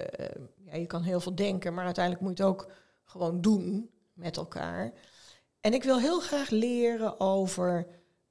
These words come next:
ehm, hoe kun je een buurt een betere en een socialere buurt maken. Omdat ik denk, de bouw is heel traditioneel. Dus, eh, eh, daar hebben we ook heel veel,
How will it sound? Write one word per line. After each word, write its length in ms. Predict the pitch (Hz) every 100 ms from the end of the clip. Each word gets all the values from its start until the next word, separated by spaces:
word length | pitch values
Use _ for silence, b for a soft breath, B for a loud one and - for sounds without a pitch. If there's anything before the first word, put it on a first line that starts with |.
| _
ehm, 520 | - - 180 - - 185 -
hoe 240 | - 226 311
kun 380 | - 277 277 269
je 260 | 277 302 285
een 220 | 190 180
buurt 680 | 190 262 294 302 302 - - b b b _ _ -
een 140 | 196
betere 600 | 190 220 220 185 185 180 - _
en 160 | - 180
een 80 | 175
socialere 680 | 143 - 180 170 175 175
buurt 480 | 175 226 247 165 - -
maken. 540 | 170 117 196 - 185 -
Omdat 300 | 196 190 202
ik 140 | 190
denk, 240 | 190 202 190 B B B _
de 80 | 175
bouw 340 | 170 254 277
is 140 | 196
heel 180 | - 190
traditioneel. 1120 | - 165 156 175 - 156 151 202 311 359 - _
Dus, 460 | 190 180 185 -
eh, 240 | - 175 160
eh, 260 | - 175
daar 100 | 175
hebben 200 | 170 160
we 60 | 156
ook 80 | 160
heel 180 | 214 226
veel, 380 | 185 175 170